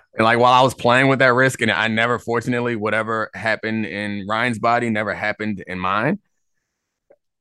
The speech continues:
So I never had to be confronted with the life or death situation, but I don't know what I would have thought in that situation. So that's for all the players,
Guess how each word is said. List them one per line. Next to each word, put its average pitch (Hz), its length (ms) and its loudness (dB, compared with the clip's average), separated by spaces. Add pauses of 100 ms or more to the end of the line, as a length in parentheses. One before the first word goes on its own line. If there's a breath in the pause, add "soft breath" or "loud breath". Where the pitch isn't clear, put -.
So - 160 -2
I 104 80 2
never 101 320 2
had 104 280 0
to 107 60 -4
be 104 140 -4
confronted 107 500 -4
with 104 140 -6
the 101 80 -4
life 101 240 -2
or 101 80 -4
death 101 220 -4
situation, 107 600 -4
but 107 240 -2
I 117 140 0
don't 143 160 0
know 127 540 -2
what 117 240 -6
I 110 120 0
would 110 200 -2
have 104 200 -4
thought 98 560 -2
in 92 120 -6
that 85 160 -6
situation. 71 600 -12 (100)
So 107 440 2 (1800 loud breath)
that's 139 380 2
for 143 160 4
all 123 300 6
the 104 80 -2
players, - 500 -2